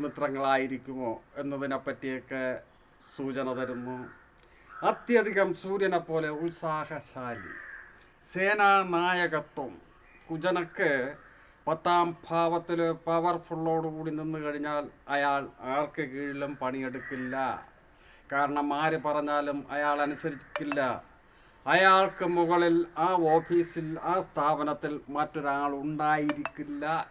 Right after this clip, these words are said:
എന്നർത്ഥം. ശാരീരിക കരുത്ത് കൊണ്ടും മാനസിക ബലം കൊണ്ടും മറ്റുള്ളവരെ തനിക്ക് കീഴെ നിർത്താനുള്ള പവർ ഉണ്ടായിരിക്കും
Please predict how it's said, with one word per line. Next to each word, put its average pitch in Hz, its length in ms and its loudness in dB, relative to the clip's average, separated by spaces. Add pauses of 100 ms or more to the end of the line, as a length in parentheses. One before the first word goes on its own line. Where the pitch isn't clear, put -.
(120)
എന്നർത്ഥം. 127 580 -8 (1120)
ശാരീരിക 196 600 6 (160)
കരുത്ത് 185 380 2
കൊണ്ടും 175 280 0 (100)
മാനസിക 180 540 2 (180)
ബലം 175 320 2
കൊണ്ടും 170 320 0 (160)
മറ്റുള്ളവരെ 165 800 0 (800)
തനിക്ക് 185 480 -2
കീഴെ 156 280 -2 (100)
നിർത്താനുള്ള 147 640 -4 (420)
പവർ 196 380 6
ഉണ്ടായിരിക്കും 139 760 -2